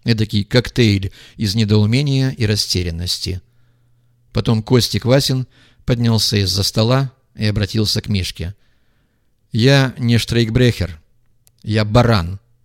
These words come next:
И мы все бараны. А ты козёл». Он повернулся ко мне.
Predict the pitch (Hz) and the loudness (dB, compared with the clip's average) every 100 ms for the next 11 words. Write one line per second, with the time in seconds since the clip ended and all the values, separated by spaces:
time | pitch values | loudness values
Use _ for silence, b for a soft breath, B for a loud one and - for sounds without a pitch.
0 | _ _ _ _ - 123 160 - - 107 | _ _ _ _ 0 2 4 2 2 0
1 | 98 110 98 95 92 - _ _ _ 104 | 2 0 0 -4 -6 -10 _ _ _ -8
2 | - - 196 196 _ _ _ _ _ - | -6 0 0 0 _ _ _ _ _ 2
3 | 147 107 110 101 95 90 - _ _ _ | 4 4 4 4 2 -4 -16 _ _ _
4 | _ _ _ _ _ 127 135 117 101 98 | _ _ _ _ _ -8 -2 0 0 0
5 | 104 - 98 95 95 82 | -2 -2 -4 -4 -4 -6